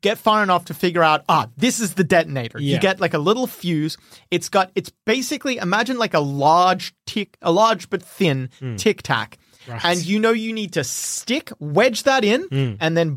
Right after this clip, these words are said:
Speaker 1: break the Tic Tac. And then a chemical reaction will occur within it that will set it off.
Speaker 2: <clears throat> Okay.
Speaker 1: There is no way. Like, y-, when you're explaining it,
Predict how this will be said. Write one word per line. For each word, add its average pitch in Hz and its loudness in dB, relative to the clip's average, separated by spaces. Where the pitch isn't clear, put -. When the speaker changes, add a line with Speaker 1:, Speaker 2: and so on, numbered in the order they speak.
Speaker 1:
break 165 0
the 180 2
Tic - -4
Tac. 117 -6
And 156 -2
then 175 0
a 143 -8
chemical 254 -2
reaction 208 -4
will 160 2
occur 180 2
within 190 0
it 131 -4
that 143 -4
will 151 -2
set 143 0
it 131 -4
off. 117 -4
Speaker 2:
<clears throat> - -6
Okay. 165 -10
Speaker 1:
There 180 4
is 160 0
no 139 0
way. 127 0
Like, 180 -2
y-, 208 -12
when 277 0
you're 254 2
explaining 180 0
it, 123 -4